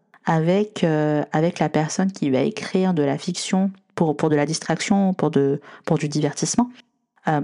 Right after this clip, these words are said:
je me suis dit que quelqu'un qui écrit un roman, son travail, il est où ? Il est de faire aller le lecteur jusqu'à la fin, euh, sans doute aussi de le distraire d'une, d'une, d'une quelconque manière, quand ce soit en lui faisant peur, en le faisant rire,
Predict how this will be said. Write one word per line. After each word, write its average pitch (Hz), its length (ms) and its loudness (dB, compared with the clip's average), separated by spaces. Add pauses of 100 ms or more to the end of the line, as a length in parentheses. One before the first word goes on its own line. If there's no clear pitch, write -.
je 185 160 0
me 175 60 4
suis - 180 -2
dit 208 180 0
que 151 360 -2 (360)
quelqu'un 185 280 2
qui 220 100 -6
écrit 180 160 0
un 151 120 2
roman, 170 500 0 (260)
son 170 160 -2
travail, 180 540 0
il 143 100 -2
est - 140 -6 (100)
où ? 190 360 0
Il 156 220 -2
est 175 300 0
de 151 140 2
faire 180 340 0
aller 165 180 2
le 160 120 2
lecteur 151 440 0
jusqu'à 151 280 -2
la 139 160 0
fin, 190 380 -2 (680)
euh, 135 100 2
sans 170 220 2
doute 185 180 0
aussi 165 200 -2
de 151 80 4
le 143 100 2
distraire 185 480 -2
d'une, 135 260 0
d'une, 127 640 -2 (180)
d'une 147 140 0
quelconque 143 460 -2
manière, 180 400 0
quand 151 100 -4
ce - 140 -10
soit 151 180 -6
en 139 140 -4
lui 139 160 -4
faisant 143 320 -2
peur, 180 320 2
en 151 60 0
le 143 60 -4
faisant 139 280 -2
rire, 180 640 -2